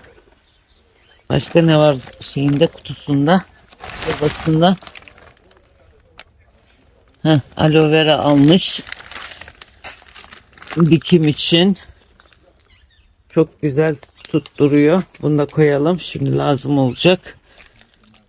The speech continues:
Kenarlarından alalım. Ortası kalsın Ayşe.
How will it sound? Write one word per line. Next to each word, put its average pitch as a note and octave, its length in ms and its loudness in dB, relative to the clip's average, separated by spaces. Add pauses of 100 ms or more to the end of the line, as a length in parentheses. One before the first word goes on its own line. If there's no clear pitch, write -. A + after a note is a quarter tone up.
(100)
Kenarlarından F3 640 4
alalım. F#3+ 400 4
Ortası D#3+ 400 -2
kalsın E3+ 400 -2
Ayşe. F3 460 -4